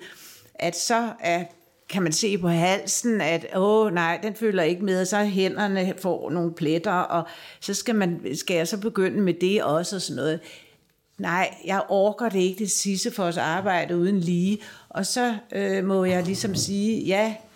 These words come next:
øh, jeg har den alder, jeg har, og derfor kan man da godt gøre lidt ud af sig selv. Det, det kan jeg godt lide. Altså, øh, og, øh, jeg behøver ikke let it all hang out. <laughs> men,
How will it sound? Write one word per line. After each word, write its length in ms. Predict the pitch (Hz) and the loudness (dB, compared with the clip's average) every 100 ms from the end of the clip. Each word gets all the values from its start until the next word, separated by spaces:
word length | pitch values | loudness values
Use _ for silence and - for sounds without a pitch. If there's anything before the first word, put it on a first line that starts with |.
| - | -4
øh, 680 | 202 202 196 190 190 170 180 | 0 2 2 2 2 0 0
jeg 180 | 202 | 0
har 200 | 214 214 | 0 -2
den 220 | 196 208 165 | 0 0 2
alder, 260 | 165 139 | 0 0
jeg 180 | 185 165 | 0 0
har, 340 | 196 254 302 277 - - - _ | 0 -2 -2 -6 -16 -20 -20 _
og 180 | 196 196 | -4 0
derfor 280 | 185 - 269 | 0 0 -4
kan 140 | 233 | 0
man 140 | 185 151 | 0 0
da 100 | 143 | -2
godt 300 | 143 190 - | 0 -2 0
gøre 220 | 214 160 | 2 2
lidt 200 | 185 - | 0 0
ud 180 | 202 - | 0 0
af 140 | 220 | 0
sig 140 | 175 | 0
selv. 260 | - 180 180 | 0 0 0
Det, 340 | 226 226 - - | -2 -2 -4 -2
det 220 | 254 240 | 0 0
kan 160 | 233 208 | -2 0
jeg 140 | 180 | 0
godt 260 | 185 196 208 | 0 0 0
lide. 260 | 208 - - | -2 -4 -4
Altså, 320 | 165 170 170 165 160 - 107 | -4 0 0 -2 -6 -14 -6
øh, 420 | 175 170 160 165 143 | -2 0 0 0 -2
og, 60 | 160 - | -6 -8
øh, 120 | 107 - - | -10 -8 -10
jeg 80 | 156 | -6
behøver 240 | 185 160 156 | -4 -2 0
ikke 380 | 190 214 202 - - | 0 0 -2 -6 -10
let 220 | 165 165 | 0 0
it 140 | 160 156 | 2 0
all 260 | 147 160 190 | 2 2 2
hang 280 | 175 165 160 | 0 0 2
out. 340 | 147 175 208 - - - | 2 0 -2 -6 -8 -6
<laughs> 340 | - - 208 196 | -6 -2 0 2
men, 200 | 262 | 2